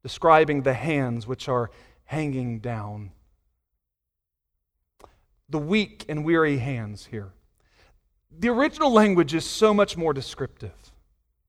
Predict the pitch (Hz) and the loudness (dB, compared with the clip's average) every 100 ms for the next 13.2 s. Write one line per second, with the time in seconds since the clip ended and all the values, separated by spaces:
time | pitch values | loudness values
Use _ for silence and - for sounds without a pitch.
0 | _ _ _ - 175 - 254 262 190 170 | _ _ _ -4 0 6 6 8 8 8
1 | 196 220 190 196 196 240 202 214 190 175 | 4 -2 0 4 6 4 2 2 2 0
2 | - 208 - 185 165 160 151 - 156 208 | 0 0 0 -2 0 0 -2 -8 -2 0
3 | 165 139 175 170 - - _ - 208 202 | 0 2 0 0 -12 -20 _ 2 4 4
4 | 202 269 320 320 269 226 196 196 180 151 | 2 4 8 6 6 4 4 4 2 0
5 | 135 117 - - - _ _ - 190 - | -2 -4 -10 -14 -16 _ _ 0 0 0
6 | - 233 226 214 147 180 - 190 165 131 | 2 4 4 2 6 4 6 4 4 2
7 | 175 170 - - 208 175 - - _ _ | 2 2 -2 2 2 2 -2 -20 _ _
8 | _ _ _ - 165 135 127 120 101 - | _ _ _ 0 0 0 -6 -8 -10 -16
9 | - - - - - 139 - _ _ _ | -20 -20 -20 -20 -14 -14 -14 _ _ _
10 | _ _ _ _ _ _ _ _ _ _ | _ _ _ _ _ _ _ _ _ _
11 | _ _ _ - - 214 240 214 190 - | _ _ _ -16 0 2 4 2 2 6
12 | 220 226 220 214 196 165 - - 196 165 | 6 8 0 4 4 4 -2 -2 2 2
13 | - - | -2 -18